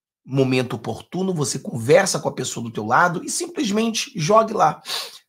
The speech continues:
As coisas estão tão caras. <coughs> Desculpa. E as pessoas, elas vão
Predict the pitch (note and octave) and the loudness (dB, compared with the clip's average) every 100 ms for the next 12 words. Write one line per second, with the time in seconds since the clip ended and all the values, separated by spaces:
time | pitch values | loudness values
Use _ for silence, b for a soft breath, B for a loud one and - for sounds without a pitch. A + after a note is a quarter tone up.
0 | _ - - - - C#3+ D#3+ C3+ B2 - | _ -10 -8 -8 -6 -4 -2 -4 -6 -8
1 | - A2+ - C#3+ C3 - F#2+ F#2+ - - | -8 -10 -8 -8 -8 -12 -14 -14 -16 -18
2 | - _ _ _ _ _ B B B B | -18 _ _ _ _ _ B B B B
3 | B B - - C5 A#4 G4 - - - | B B -16 -14 0 4 4 4 2 0
4 | - - - - - - - _ b b | -14 -8 -8 -6 -12 -12 -20 _ b b
5 | b b _ _ C4 C#4+ C#4 - A3+ - | b b _ _ 6 6 6 2 0 4
6 | A3+ A#3+ A3+ A3 G#3 D3 F3+ G3 | 4 6 4 4 4 4 2 2